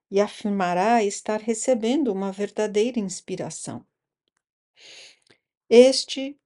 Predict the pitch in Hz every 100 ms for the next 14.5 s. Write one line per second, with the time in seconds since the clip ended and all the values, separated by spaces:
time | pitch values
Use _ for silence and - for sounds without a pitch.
0 | _ 185 185 214 269 277 254 247 247 240
1 | 240 240 226 214 196 196 196 208 208 -
2 | - _ _ _ - 185 180 180 175 170
3 | 202 240 247 254 269 269 - 240 220 214
4 | 202 196 - 190 196 196 - 180 180 175
5 | 175 220 240 254 254 240 240 - 220 214
6 | 202 190 180 190 180 180 180 - 226 233
7 | 240 240 202 190 - 175 170 160 165 220
8 | - _ _ _ _ _ - 240 226 220
9 | 214 196 202 196 190 - 185 185 214 220
10 | 240 214 208 202 202 202 190 - 190 180
11 | 170 160 160 160 - - _ 190 185 -
12 | 185 190 190 202 - 185 175 170 175 175
13 | _ - - _ - 190 214 220 247 240
14 | 247 208 185 185 202